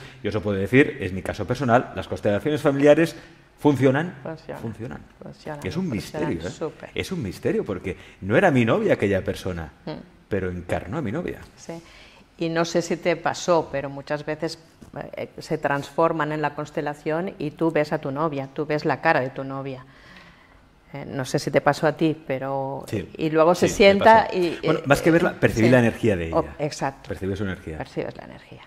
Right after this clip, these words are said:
Speaker 1: Mm.
Speaker 2: Entonces parece que la, la percibes igual.
Speaker 1: Ah.
Speaker 2: Sí, sí.
Speaker 1: Ah, bueno, mi caso es un ejemplo de cómo se puede avanzar mucho en esto del amor, de cómo realmente cuando alguien tiene un bloqueo para tener una pareja a través de una constelación familiar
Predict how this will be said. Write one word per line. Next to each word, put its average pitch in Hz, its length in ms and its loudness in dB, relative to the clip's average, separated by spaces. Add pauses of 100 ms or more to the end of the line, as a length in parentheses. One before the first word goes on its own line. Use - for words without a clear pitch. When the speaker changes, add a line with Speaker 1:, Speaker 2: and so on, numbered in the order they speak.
(160)
Speaker 1:
Mm. - 760 -18
Speaker 2:
Entonces 135 440 -14
parece 131 460 -10
que 143 120 -8
la, 131 260 -10
la 135 140 -8
percibes 143 560 -8
igual. 143 320 -6 (500)
Speaker 1:
Ah. 85 100 -8 (280)
Speaker 2:
Sí, 147 60 -10 (160)
sí. 139 120 -16
Speaker 1:
Ah, 113 240 8
bueno, 117 200 2
mi 82 180 -6
caso 113 280 0
es 123 100 -2
un 123 80 -2
ejemplo 110 360 0
de 95 240 -4
cómo 135 240 2
se 113 140 -4
puede 95 160 -4
avanzar 87 360 -8
mucho 85 340 -8
en 85 100 -6
esto 85 260 -10
del 80 120 -8
amor, 87 500 -8
de 82 180 -8
cómo 92 240 -6
realmente 87 380 -6
cuando 87 200 -8
alguien 87 220 -6
tiene 90 140 -8
un 85 80 -8
bloqueo 87 340 -6
para 87 200 -6
tener 90 160 -8
una 87 180 -8
pareja 87 340 -6
a 90 60 -6
través 87 200 -4
de 92 60 -10
una 87 80 -10
constelación 90 440 -8
familiar 90 500 -6